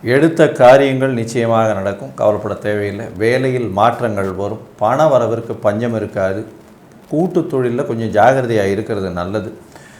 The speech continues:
எதிர்பாலினத்தோர் மூலியமாக சிறு சிறு தொல்லைகள் வரக்கூடிய வாய்ப்புகள் நிச்சயமாக உண்டு. குழந்தை பிராப்தி ஏற்படக்கூடிய பாக்கியம் நிச்சயமாக உண்டு. படிக்கக்கூடிய மாணவர்களுக்கு நல்ல ஒரு ஏற்றம் கிடைக்கக்கூடிய காலகட்டமாக இருக்கும்.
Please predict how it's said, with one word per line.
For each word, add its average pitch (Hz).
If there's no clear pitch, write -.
எதிர்பாலினத்தோர் 143
மூலியமாக 120
சிறு 165
சிறு 135
தொல்லைகள் 147
வரக்கூடிய 110
வாய்ப்புகள் 113
நிச்சயமாக 104
உண்டு. 101
குழந்தை 185
பிராப்தி 139
ஏற்படக்கூடிய 113
பாக்கியம் 110
நிச்சயமாக 104
உண்டு. 101
படிக்கக்கூடிய 135
மாணவர்களுக்கு 135
நல்ல 113
ஒரு 95
ஏற்றம் 147
கிடைக்கக்கூடிய 110
காலகட்டமாக 98
இருக்கும். -